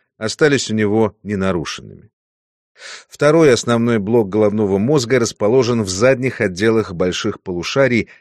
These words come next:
и несет очень важную функцию. Часть именно этого блока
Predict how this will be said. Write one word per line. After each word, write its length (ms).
и 80
несет 360
очень 260
важную 380
функцию. 540
Часть 420
именно 560
этого 400
блока 480